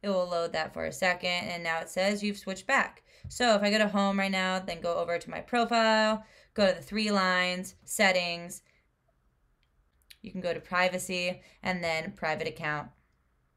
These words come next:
And this is just prompting you saying that only, you know, followers will be able to see your photos and videos and, you know, make it fully private. And you just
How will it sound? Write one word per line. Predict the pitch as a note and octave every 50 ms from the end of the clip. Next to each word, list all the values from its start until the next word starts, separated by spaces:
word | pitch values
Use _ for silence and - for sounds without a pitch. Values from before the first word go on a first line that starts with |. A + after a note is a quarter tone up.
| _ _ _ _ _ _ _ _ _ _ _ _ _ _ -
And | G#3 G3+
this | G3 F#3 F#3+
is | F#3+ D#3
just | F3+ F3+ F3+ - -
prompting | F3+ E3 E3+ - F3 E3+
you | E3+ E3+
saying | D#3+ - E3 D#3 D#3 D#3
that | D#3+ D3+ - D#3+
only, | D#3+ D#3 D#3 D3+ D#3+ D#3 - - - _ -
you | D#3+ E3
know, | D#3 D3 D3 D3 D3+ D3+ C3+ - - _ _ _ _
followers | - F#3+ F3+ F#3+ F#3+ F#3 F#3 F#3 F#3 F3+
will | F#3 F#3
be | F3 F3 E3+
able | E3+ E3 E3
to | D3+
see | - F3 D#3
your | D#3 E3+
photos | E3+ - B3+ B3 B3 B3 B3 A3
and | G3+ F3+ F#3+ A3+
videos | C4+ B3+ B3+ B3 B3 A#3+ A#3+ A#3+ A#3+ A#3+ A#3 G#3+ A3+ G#3
and, | F#3 F3 E3+ E3 E3 D#3+ D#3+ D#3+ D#3+
you | D#3+ D#3+
know, | D#3 D3+ D3+
make | D3+ D#3 D#3 D#3 D#3
it | D#3+ - -
fully | - D#3+ D#3 D3
private. | D3 - C#3+ C#3+ C#3+ C#3+ D#3 D3+
And | D#3
you | E3 D#3
just | D#3+ D#3